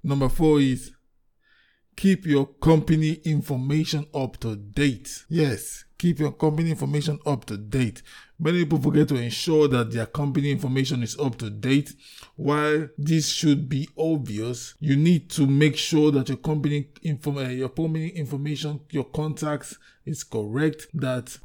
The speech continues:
imagine someone trying to reach you, reach, imagine a client trying to reach you out, uh, on, uh, trying to reach out on LinkedIn.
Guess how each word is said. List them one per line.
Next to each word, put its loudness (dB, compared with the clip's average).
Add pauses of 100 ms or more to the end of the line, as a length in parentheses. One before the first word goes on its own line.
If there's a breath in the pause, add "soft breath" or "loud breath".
imagine 4
someone 2
trying 4
to 0
reach 2
you, 2
reach, 4
imagine 4
a 0
client 0
trying 0
to 0
reach -2
you 0
out, 0
uh, 0
on, -2
uh, -4
trying 2
to 4
reach 4
out 2
on -2
LinkedIn. -2